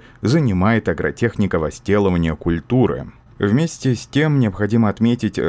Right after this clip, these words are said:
что эффективность агротехнических мероприятий часто не поддаётся прямому подсчёту,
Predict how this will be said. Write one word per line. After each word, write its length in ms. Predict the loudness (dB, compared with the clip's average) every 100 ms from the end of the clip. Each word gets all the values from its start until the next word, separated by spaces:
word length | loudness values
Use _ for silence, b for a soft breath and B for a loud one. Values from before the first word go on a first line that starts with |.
| -4
что 240 | -2 -2
эффективность 680 | -2 -4 0 2 2 0 -4
агротехнических 920 | -4 -4 -6 -2 -2 -2 -6 -6 -2
мероприятий 720 | -2 0 0 0 0 -2 -2
часто 640 | -2 -2 -2 -2 0 2
не 200 | 2 0
поддаётся 800 | 0 -4 -2 0 0 -2 -2 -4
прямому 440 | -2 0 2 0 0
подсчёту, 760 | -2 -2 -2 0 0 -4 -8